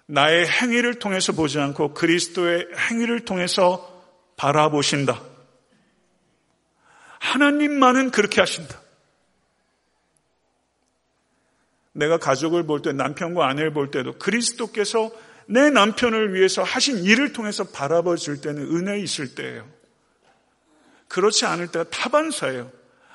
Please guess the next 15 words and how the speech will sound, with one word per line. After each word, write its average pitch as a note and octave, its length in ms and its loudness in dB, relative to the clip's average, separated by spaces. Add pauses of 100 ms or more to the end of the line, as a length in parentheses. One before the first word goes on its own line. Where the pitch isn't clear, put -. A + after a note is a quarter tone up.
(120)
하는 C4 420 -2
꼴을 D#4 400 4
보고서 A3 380 0
우리가 D3 300 -2
판단한다고요. C3 680 -8 (1800)
그러나 D3 260 -4
하나님께서는 F#3 840 -4
그리스도의 D#3 540 -2
행위를 A3 380 -2
통해서 F#3+ 340 -4
우리를 D3 440 -2
바라보시고, D#3 840 -2 (560)
여러분의 F#3 640 4
행위가 A#3 340 0
어떠하든지 G3 880 2